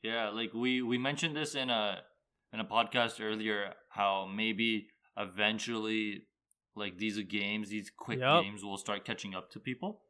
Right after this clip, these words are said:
Speaker 2: Mm-hmm.
Speaker 1: And, uh, I'm not saying that's what's going on here, but, like, that's something we can keep an eye on, right? Um, and it's also, like,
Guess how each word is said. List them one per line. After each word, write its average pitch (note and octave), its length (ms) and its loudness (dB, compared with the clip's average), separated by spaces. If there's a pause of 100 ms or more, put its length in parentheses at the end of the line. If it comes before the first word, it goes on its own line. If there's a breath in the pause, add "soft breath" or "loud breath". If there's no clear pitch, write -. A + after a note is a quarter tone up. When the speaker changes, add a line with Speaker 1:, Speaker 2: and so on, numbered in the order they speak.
Speaker 2:
Mm-hmm. D#3+ 460 -4
Speaker 1:
And, F#2+ 640 -4
uh, F#2 140 -6 (400)
I'm B2 160 10
not C#3 220 6
saying B2 260 4
that's G#2+ 240 4
what's A#2+ 140 -2
going G#2+ 240 -4
on G2+ 240 0
here, E3 160 0
but, D#3+ 240 0 (160)
like, G2+ 220 -2
that's G2+ 200 -2
something G2+ 540 -4
we G2 160 -8
can G#2 120 -10
keep G#2+ 220 -4
an G2+ 100 -4
eye F2+ 200 -2
on, F#2+ 200 -6
right? G#2 240 -6 (720 soft breath)
Um, F#2+ 520 -6 (100)
and C3 240 2
it's C3+ 140 0
also, F#3 640 2 (420)
like, C3+ 260 -4